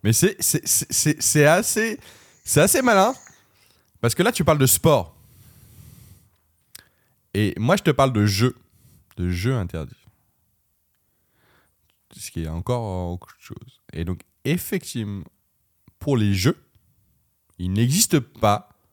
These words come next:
de liste de jeux interdits. Donc, c'est une légende. Il n'y a pas, euh, une fameuse liste pour les petits jeux cons. Et par contre, et on va la faire après, il y a aussi, euh, peut-être pour le sport.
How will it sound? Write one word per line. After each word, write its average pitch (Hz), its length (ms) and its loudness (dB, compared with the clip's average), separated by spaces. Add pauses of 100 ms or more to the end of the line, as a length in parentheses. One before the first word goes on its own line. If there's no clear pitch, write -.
(420)
de 87 180 -4
liste 95 440 -2
de 90 260 -6
jeux 85 220 -6
interdits. 101 500 -10
Donc, 76 180 -12
c'est - 260 -10 (500)
une 85 140 -6
légende. 76 260 -10 (1400)
Il - 20 -6
n'y 80 40 -4
a 76 40 -6
pas, 95 260 -6
euh, 78 200 -8
une 78 80 -12
fameuse 104 840 -2
liste 90 460 -10
pour 104 200 -4
les 98 120 -2 (520)
petits 104 280 -4
jeux 101 180 -4
cons. - 180 -12 (960)
Et 82 100 -10
par - 220 -2
contre, - 280 -6 (1040)
et 85 80 -8
on 90 120 -4
va 98 100 0
la 104 120 0
faire 110 180 -2
après, 107 420 -6 (1120)
il 85 80 -14
y 85 80 -4
a 90 80 2
aussi, 165 580 -4
euh, 101 240 -2
peut-être 101 440 -2
pour 107 140 0
le 98 100 2
sport. - 400 -2